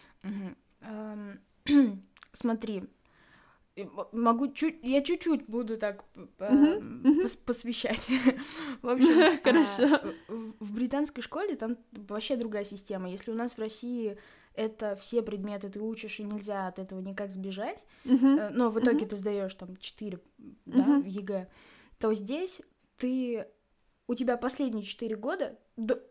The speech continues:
Speaker 1: а, как сказать-то, последние четыре года это уже,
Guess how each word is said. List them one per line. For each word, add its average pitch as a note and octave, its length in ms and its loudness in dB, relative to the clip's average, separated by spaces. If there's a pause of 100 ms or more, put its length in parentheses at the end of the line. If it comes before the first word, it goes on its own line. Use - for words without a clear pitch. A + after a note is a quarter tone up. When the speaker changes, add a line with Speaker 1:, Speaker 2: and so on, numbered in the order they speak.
Speaker 1:
а, F#3+ 480 -8
как F#3+ 160 -12
сказать-то, G3+ 540 -12 (240)
последние D4 340 0
четыре C4 240 -6
года D#4+ 260 -2
это A#3 240 -6
уже, A#3+ 400 -2